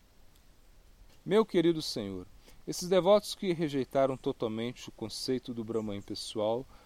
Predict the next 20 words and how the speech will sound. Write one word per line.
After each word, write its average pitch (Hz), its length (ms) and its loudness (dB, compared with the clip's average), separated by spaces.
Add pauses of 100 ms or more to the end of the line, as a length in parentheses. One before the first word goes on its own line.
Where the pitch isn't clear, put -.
(260)
da 131 140 -2
verdade 117 500 -2
absoluta, 107 760 -6 (320)
e 165 60 -8
descartaram 196 760 0
a 156 60 2
busca 151 640 0
do 127 120 -10
conhecimento 135 680 -6
especulativo 117 720 -6
empírico, 127 640 -10 (360)
escutam 196 1040 -2
os 160 100 -6
devotos 135 500 2
santos 165 760 -2
acerca 165 640 -2
de 139 100 -12
suas 143 320 -2
gloriosas 123 720 2
atividades. 104 880 -10